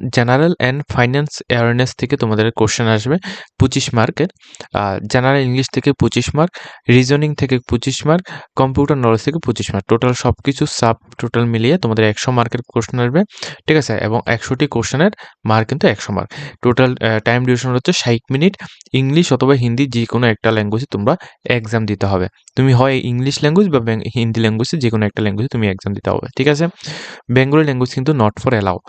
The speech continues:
¿ok? তো যারা যারা অ্যাপ্লিকেশন করতে চাও, তোমাদের, আহ, ভিডিও ডে-, ভিডিও ডেসক্রিপশনের মধ্যে আমরা এই লিঙ্কটা দিয়ে দেবো। এই লিঙ্কের মধ্যে আসবে, তোমরা প্রথমত আমি তোমাদের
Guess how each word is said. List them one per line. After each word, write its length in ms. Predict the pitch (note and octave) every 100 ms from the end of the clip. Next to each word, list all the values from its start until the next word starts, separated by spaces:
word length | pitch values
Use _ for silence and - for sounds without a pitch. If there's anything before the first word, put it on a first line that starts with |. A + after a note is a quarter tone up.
| - - -
¿ok? 200 | A#2 D#3+ D#3+ _ _ _ _ _ _ - - -
তো 80 | A#2+ A2+
যারা 200 | A2+ A2+
যারা 160 | C3 C#3
অ্যাপ্লিকেশন 480 | B2+ C3+ C3 C3+ C3+
করতে 260 | C3 B2+ C3
চাও, 180 | B2+ E3+
তোমাদের, 400 | F#3 A#2+ A#2 A#2 A#2 D#3+ - -
আহ, 260 | A2 G#2+ G#2+ G#2+
ভিডিও 260 | A#2+ C3+ C3+
ডে-, 240 | B2+ B2+ A2+
ভিডিও 200 | A2 A#2+ B2
ডেসক্রিপশনের 500 | B2 A#2 B2 - B2+
মধ্যে 160 | A#2+ A#2
আমরা 180 | A2+ A#2 -
এই 160 | B2+
লিঙ্কটা 320 | B2 A#2+ A#2 B2
দিয়ে 160 | B2
দেবো। 180 | B2 D3 F#3 - B2 -
এই 140 | C3 C#3+
লিঙ্কের 360 | C3+ C3 C#3
মধ্যে 200 | C3+ C3 B2+
আসবে, 300 | A2+ G#2+ D#3
তোমরা 240 | C#3+ A#2 A2+
প্রথমত 360 | A2+ A2+ A#2 A#2
আমি 140 | A#2
তোমাদের 240 | A2+ A2+